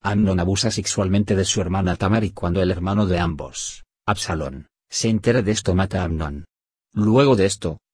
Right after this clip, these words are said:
Absalón comienza una rebelión porque quiere apoderarse del reino. Su éxito fue tan grande que David tuvo que huir por segunda vez, tal como debió huir de Saúl.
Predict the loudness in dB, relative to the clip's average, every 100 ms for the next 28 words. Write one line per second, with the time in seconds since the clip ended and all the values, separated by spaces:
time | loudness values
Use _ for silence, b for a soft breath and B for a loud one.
0 | -4 -4 -4 -4 0 0 0 -4 -4 0
1 | 2 4 2 0 0 2 0 0 -2 0
2 | -2 2 0 2 2 2 2 0 -2 -2
3 | -2 2 2 2 -4 _ _ _ _ -6
4 | -2 -2 -2 -2 -2 -2 -4 -2 0 2
5 | 2 2 2 2 2 2 2 0 2 2
6 | 2 2 0 -2 0 0 2 0 -4 -8
7 | -16 -20 _ _ 0 2 0 2 2 4
8 | 6 6 4 2 0 -2 -2 -2 -2 -4